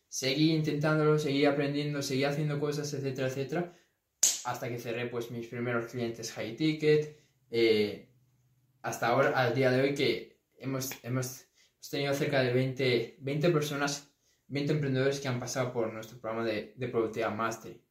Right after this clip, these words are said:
¿ok? Entonces, es-, esto lo que te dice es que no te tienes que rendir, ¿ok? E-, esa es la, la me-, la mentalidad que yo tengo con todo, ¿ok? Aquí te he puesto algunos ejemplos, pero podría estar todo el día dándote ejemplos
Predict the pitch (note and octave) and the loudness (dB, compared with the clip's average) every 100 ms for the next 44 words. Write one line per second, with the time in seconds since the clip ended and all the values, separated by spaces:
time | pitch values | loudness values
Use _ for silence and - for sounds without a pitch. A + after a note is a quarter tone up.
0 | _ A2+ A#2+ A#2+ - _ _ _ _ - | _ -6 -2 -2 -4 _ _ _ _ -8
1 | C3+ D3 C#3+ D3 C3+ C3+ - _ _ _ | -2 -2 2 4 4 0 -6 _ _ _
2 | _ _ C#3+ D#3 - E3+ F#3 G3 F3 - | _ _ -2 -2 0 -2 2 2 4 2
3 | C#3 C#3+ C#3+ G3 A3 - _ _ - D3+ | 2 0 0 -2 -4 -10 _ _ -6 -4
4 | - E3 - - - _ _ _ - E3 | 0 2 2 -2 -12 _ _ _ -4 2
5 | F#3+ F#3 F3 D#3+ - B2 A2+ A2+ - - | 2 4 2 2 0 -2 0 0 -2 -6
6 | - A#2+ A2+ A2+ - - C3+ - C#3+ E3 | -16 -4 -2 -2 -8 -6 -4 0 4 6
7 | D#3 C#3 B2 A#2+ B2 C3 - - _ _ | 8 8 6 4 0 0 -6 -18 _ _
8 | - - C3+ C3+ B2+ C3 C#3+ - C#3+ C#3 | -16 -2 0 2 2 4 4 4 0 2
9 | C3 A#2 A#2 A#2 A2+ G#2 - _ - A#2+ | -2 -2 -4 -6 -6 -8 -12 _ -18 -6
10 | B2 A#2 B2+ A#2+ C#3 D3+ C#3+ C#3 C#3 B2 | -4 -2 -4 -4 -4 -4 -2 -4 -2 0
11 | C3 B2+ C3+ B2+ C#3 D3+ F3 - - _ | 2 0 -2 -2 -4 0 -2 -2 -12 _
12 | _ D#3 D3+ D#3+ G3 G#3+ A3+ G#3+ F#3 E3 | _ 0 6 8 8 4 0 2 4 6
13 | E3+ F3 D#3 D3 D#3 D3+ D3 D3 C#3 D#3+ | 4 2 -2 0 0 -2 -4 -4 -4 -2
14 | F3 - | -2 -4